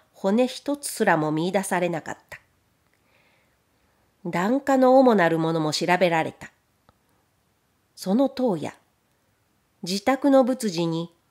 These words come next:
自公寺の住職を招いたという根岸の伊賀屋嘉右衛門も吟味を受けたが、伊賀屋でも当夜の住職の挙動について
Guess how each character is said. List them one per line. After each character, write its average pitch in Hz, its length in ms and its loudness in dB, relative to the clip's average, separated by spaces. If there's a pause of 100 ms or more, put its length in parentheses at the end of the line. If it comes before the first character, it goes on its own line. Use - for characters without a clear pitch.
自 190 200 -4
公 294 240 4
寺 277 120 0
の 269 160 4
住 262 180 -2
職 180 320 0
を 175 80 6
招 196 320 2
い 190 60 -2
た 156 160 -4
と 165 160 -4
い 151 140 -2
う 156 180 -4 (400)
根 240 220 4
岸 226 340 0
の 123 320 -4 (140)
伊 170 160 -4
賀 220 160 0
屋 196 260 0
嘉 160 120 -8
右 190 120 0
衛 233 40 2
門 240 260 2
も 226 140 0
吟 220 280 0
味 160 120 0
を 151 80 0
受 175 180 -4
け - 20 -6
た 131 140 -8
が、 135 180 -12 (800)
伊 196 120 0
賀 220 140 6
屋 196 140 4
で 170 140 0
も 165 420 -2
当 254 200 4
夜 196 120 6
の 185 160 2
住 226 180 -4
職 202 260 -4
の 185 100 2
挙 202 220 0
動 240 180 2
に 226 160 2
つ 226 140 -6
い 190 100 -4
て - 260 -8